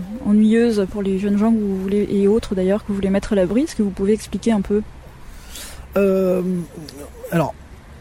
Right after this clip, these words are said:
Speaker 2: déjà, en premier lieu, on va dire, euh, on, on se pose la question, enfin moi, personnellement, je me pose la question. On a ouvert le lieu il y a à peu près deux heures. On n'a pas vu une voiture de police, ne serait-ce que pour venir s'informer de ce qui se passait. Euh,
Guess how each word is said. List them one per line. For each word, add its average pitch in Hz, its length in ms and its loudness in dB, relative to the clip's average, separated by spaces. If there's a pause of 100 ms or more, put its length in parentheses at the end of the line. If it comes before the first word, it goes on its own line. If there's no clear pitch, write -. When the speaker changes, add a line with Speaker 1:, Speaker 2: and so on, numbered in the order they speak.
(540)
Speaker 2:
déjà, 165 400 4
en 151 80 -2
premier 160 280 4
lieu, 185 140 4
on 196 60 4
va 156 100 4
dire, 185 220 2 (100)
euh, 135 480 -4 (400)
on, - 1160 -10
on 160 40 2
se - 60 -8
pose 214 180 2
la 185 80 4
question, 190 540 -2
enfin 143 120 2
moi, 196 220 4
personnellement, 165 500 0
je 170 80 2
me 135 120 2
pose 165 160 -2
la 143 80 -4
question. - 260 -4
On 147 80 2
a - 20 6
ouvert 170 220 4
le 170 80 4
lieu 170 160 2
il 190 60 2
y 165 60 2
a - 20 2
à 143 40 2
peu 143 120 -4
près - 160 -2
deux 147 240 2
heures. 139 120 0 (600)
On 151 80 2
n'a 160 100 2
pas 165 160 0
vu 170 260 -2
une 170 120 2
voiture 160 260 0
de 147 80 2
police, 131 400 -8 (320)
ne 156 80 0
serait-ce 170 240 -2
que 160 80 0
pour 151 160 -2
venir 156 360 2
s'informer 165 680 0
de 156 80 0
ce - 80 -6
qui 156 80 0
se - 80 -10
passait. 131 260 -6 (800)
Euh, 135 480 -10